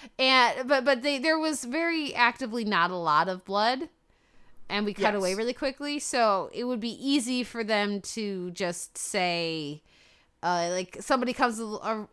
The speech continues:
Speaker 1: along right away, and they, I mean, he's not dead yet.
Speaker 2: Right.
Speaker 1: Or else they would have had the sobbing over the body, and that's not what happened. So what, let's start with Michael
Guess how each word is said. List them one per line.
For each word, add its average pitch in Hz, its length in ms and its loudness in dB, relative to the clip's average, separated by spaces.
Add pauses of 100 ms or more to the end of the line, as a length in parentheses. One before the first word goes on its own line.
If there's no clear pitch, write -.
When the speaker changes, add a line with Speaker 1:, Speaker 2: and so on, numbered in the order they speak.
(120)
Speaker 1:
along 208 460 0
right 208 180 2
away, 190 360 0
and 190 180 -2
they, 175 360 -4 (280)
I 226 40 -6
mean, 247 120 0
he's 285 180 4
not 277 260 4
dead 180 420 0 (340)
yet. - 460 -8 (460)
Speaker 2:
Right. 175 220 4
Speaker 1:
Or 240 120 8
else 220 160 2
they 254 340 -2
would 240 160 6
have 240 120 4
had 214 220 4
the 220 80 -4
sobbing 202 400 4
over 180 160 -2
the 180 80 -6
body, 127 480 -2 (160)
and 175 400 -10 (460)
that's 214 180 -4
not 180 140 -2
what 151 100 -4
happened. - 260 -12
So 214 160 0 (280)
what, 262 280 4 (480)
let's 269 220 -2
start 320 200 8
with 294 120 0
Michael 185 480 0